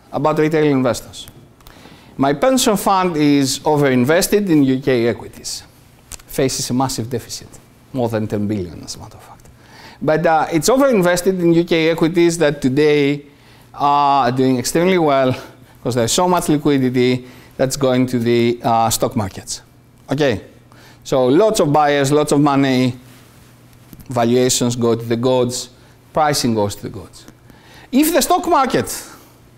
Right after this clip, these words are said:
when the, all that liquidity injection from the central bank stops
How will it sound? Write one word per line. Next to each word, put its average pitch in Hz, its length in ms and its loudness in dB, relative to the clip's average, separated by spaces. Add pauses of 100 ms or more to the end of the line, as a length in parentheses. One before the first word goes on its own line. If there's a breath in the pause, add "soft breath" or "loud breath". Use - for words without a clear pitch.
(280 loud breath)
when 247 400 2
the, 247 180 0
all 247 260 4
that 220 500 -2 (120)
liquidity 185 460 2
injection 160 560 0
from 127 240 0
the 131 80 0
central 160 260 0
bank 127 300 0
stops - 480 -2